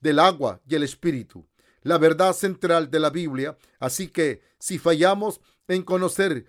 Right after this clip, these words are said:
los puntos claves de la palabra de Dios y tratamos de entenderla a nuestra propia manera, podemos caer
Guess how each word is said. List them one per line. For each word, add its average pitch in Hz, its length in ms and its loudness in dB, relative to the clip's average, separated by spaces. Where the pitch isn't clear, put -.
los 170 200 -2
puntos 190 420 -8
claves 180 600 -2
de 160 120 0
la 160 160 0
palabra 160 420 0
de 156 120 -8
Dios 165 360 -4
y 170 140 -12
tratamos 185 760 -2
de 180 200 4
entenderla 180 760 2
a 175 120 2
nuestra 180 360 0
propia 180 320 -2
manera, 165 480 -2
podemos 180 420 0
caer 180 520 2